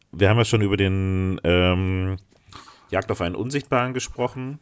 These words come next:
Das war so, ähm, sein, ich glaube, sein erster in den Film in den neunzigern. Dann hatte er, ähm, Mächte des Wahnsinns, Dorf der Verdammten, Flucht aus L A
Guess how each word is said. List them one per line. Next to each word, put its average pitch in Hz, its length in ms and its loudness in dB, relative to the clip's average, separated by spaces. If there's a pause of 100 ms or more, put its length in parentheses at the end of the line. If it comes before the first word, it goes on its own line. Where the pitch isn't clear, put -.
(300)
Das - 220 -10
war 98 140 0
so, 98 440 0 (600)
ähm, 90 840 -6
sein, 87 560 -6
ich - 100 -16
glaube, 87 200 -8
sein 82 180 -6
erster 117 540 -4
in 98 120 -8
den 104 300 -10
Film 110 320 -6
in 98 60 -8
den 101 120 -6
neunzigern. 104 720 -8 (760)
Dann 92 600 -4
hatte 95 300 -4
er, 87 920 -2
ähm, 78 1040 -6 (480)
Mächte 92 260 -4
des 85 200 -6
Wahnsinns, 127 880 -4 (720)
Dorf 95 220 -2
der 101 100 0
Verdammten, 127 840 -4 (120)
Flucht - 320 -6
aus 107 140 -2
L 95 220 2
A 123 420 2